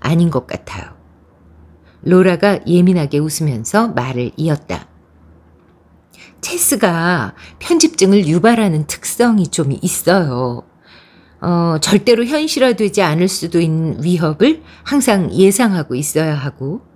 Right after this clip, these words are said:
경우의 수가 정말 무궁무진하잖아요. 체스의 고수들은 그런 다양한 경우의 수와 가능한 대처 방법들을 분석하고 각각의 움직임이 가져올 수 있는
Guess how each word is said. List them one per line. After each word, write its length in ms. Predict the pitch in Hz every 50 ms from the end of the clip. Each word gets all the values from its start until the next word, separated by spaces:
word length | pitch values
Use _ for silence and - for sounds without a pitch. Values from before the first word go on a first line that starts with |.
| _ _ _ _ _ _ _ -
경우의 440 | - - 190 190 220 277 285 269 247
수가 380 | - - 151 - - 95 117 - - - _ -
정말 380 | - - 139 160 165 156 135 113
무궁무진하잖아요. 1300 | 123 156 165 160 202 196 190 165 - - - 101 113 151 226 - 226 208 175 156 123 120 160 - - - - - - - _ - - - - _ _ _ _ _ _ _
체스의 480 | - - 320 311 311 - 226 226 233 226
고수들은 680 | - 220 208 - - 226 190 208 175 208 220 220 208 - - - _ _
그런 280 | - 180 202 208 208 196
다양한 560 | - - 151 190 208 202 202 202 190 175 -
경우의 460 | - - 175 165 180 196 190 185 196
수와 500 | 196 - - - 156 147 139 139 139 - - - - - - -
가능한 520 | - - 147 147 156 170 160 147 135 135
대처 320 | - 135 151 147 - 185
방법들을 640 | 170 156 160 160 147 143 139 - - - - 110 - -
분석하고 880 | - 165 160 156 - - 156 151 - - - 127 120 - - 262 - - - - - - - - - _ -
각각의 380 | - - - - 196 180 180
움직임이 480 | 165 165 196 208 190 208 202 160 156 135
가져올 420 | - - - 175 - 185 180 180
수 140 | 175 - -
있는 240 | 139 147 143 127 123